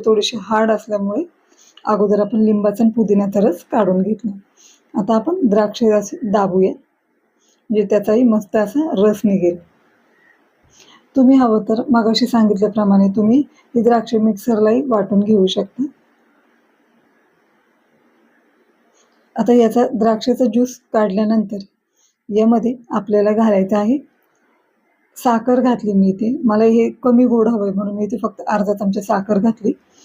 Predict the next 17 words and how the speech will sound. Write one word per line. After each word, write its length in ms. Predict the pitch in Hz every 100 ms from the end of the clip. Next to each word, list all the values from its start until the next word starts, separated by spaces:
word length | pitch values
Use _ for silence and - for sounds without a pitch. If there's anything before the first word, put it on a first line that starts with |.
| - - _ -
अर्धा 300 | 220 202 226
चमचा 300 | 247 226 226 -
काळं 360 | 233 208 220 214
मीठ 180 | 226 202
घालायचं, 480 | 233 208 190 190 294 - _ _ _ _ _ _ _ _ _ -
त्याचबरोबर 500 | 220 190 208 185 226
पाव 240 | - 214
चमचा 380 | 208 214 196 208
आपलं 240 | 208 247 -
घरातील 380 | 226 214 196 220
साधं 380 | - 208 202 208
मीठ 180 | 202
घालायचं. 440 | 220 220 196 185 277 - _ _ _ _ _ _ _ _ _ _ _ _ _ _ _ _ _ _ _ -
आता 140 | 226 254
हे 100 | 240
द्राक्षाचं 540 | 233 220 269 247 247
जे 160 | 247